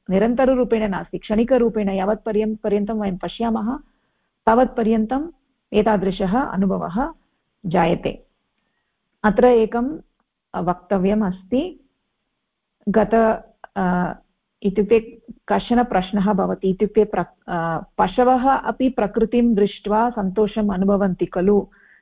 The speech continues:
तर्हि किमर्थं केवलं मनुष्याणाम् एव एतादृशः विलक्षणः अनुभवः इति वदति इति प्रश्नः भवितुमर्हति। तो, यतोहि मयूराः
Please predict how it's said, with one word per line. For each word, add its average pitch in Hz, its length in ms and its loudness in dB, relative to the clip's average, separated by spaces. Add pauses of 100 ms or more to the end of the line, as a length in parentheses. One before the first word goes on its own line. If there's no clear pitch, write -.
(100)
तर्हि 220 240 4
किमर्थं 233 680 0
केवलं 214 560 0
मनुष्याणाम् 202 760 0
एव 214 280 2
एतादृशः 190 840 -2
विलक्षणः 180 720 -2
अनुभवः 175 500 0
इति 185 280 -2
वदति 175 540 -2
इति 220 180 -2
प्रश्नः 180 440 -2
भवितुमर्हति। 170 720 0
तो, 180 160 2
यतोहि 202 520 2 (500)
मयूराः 214 720 2